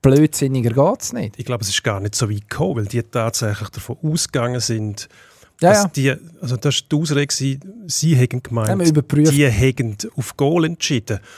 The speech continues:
Speaker 2: Und darum haben sie gesagt, „Check complete.“ Ja, ja.
Speaker 1: Das ist
Speaker 2: Ah, das,
Speaker 1: eine
Speaker 2: das
Speaker 1: Absurdität sondergleichen.
Speaker 2: dunkelt mir einfach ziemlich unglaubwürdig.
Speaker 1: Und dann ist, ist, ist Spannendes passiert, dass sich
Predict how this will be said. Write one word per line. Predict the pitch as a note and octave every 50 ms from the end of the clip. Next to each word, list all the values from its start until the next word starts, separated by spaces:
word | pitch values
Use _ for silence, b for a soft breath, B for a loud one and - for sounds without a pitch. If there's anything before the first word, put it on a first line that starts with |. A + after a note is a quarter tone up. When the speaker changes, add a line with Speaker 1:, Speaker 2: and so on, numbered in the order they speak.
| B B B -
Speaker 2:
Und | A2+ G#2 -
darum | A#2+ C#3 D3+ D3
haben | C3 C3 B2
sie | - - C3 -
gesagt, | - - B2 A2+ G#2+ A2 G#2+ - _ - - - - _ _ _ _ _ _ - _ _ _ _ - b b b b b b b _
„Check | - C#3+ C3 C3 - -
complete.“ | - B2+ A2+ - - C#3+ E3+ C#3 - - _ - - -
Ja, | - A#2 C3+
ja. | D3 - - - _ _ _ _
Speaker 1:
Das | - A#2 -
ist | -
Speaker 2:
Ah, | - B2+
das, | - - C3+ C3 - -
Speaker 1:
eine | C3 C3
Speaker 2:
das | B2 B2 -
Speaker 1:
Absurdität | - - - C3 A#2+ A2+ G#2 - G#2+ - - B2+ A#2+ A#2+ A#2+ A2+ - -
sondergleichen. | - C#3 D#3+ G3+ A3+ G#3 G#3+ A3 C4+ B3 E3+ - - - - - - - - _ _
Speaker 2:
dunkelt | - C3 D3 C#3 - -
mir | - B2 G#2
einfach | G2+ G2 - - - _
ziemlich | - - C#3+ D3+ D#3+ D3 B2 A#2 A2+
unglaubwürdig. | A#2 C3 B2 A#2 A2 A2 A2 - G2+ F#2+ F#2+ G2 - - - - - - b b b b b b b -
Speaker 1:
Und | C#3+ C3
dann | D#3+ E3+ F#3+ G#3 F#3 - - - _
ist, | - _ C#3+ B2+ - - -
ist, | - C3+ B2 G#2+ - -
ist | - A#2+ -
Spannendes | - - - B2 C#3+ E3+ E3 -
passiert, | - D#3+ - - - C3 A#2 - -
dass | G#2+ -
sich | - A2+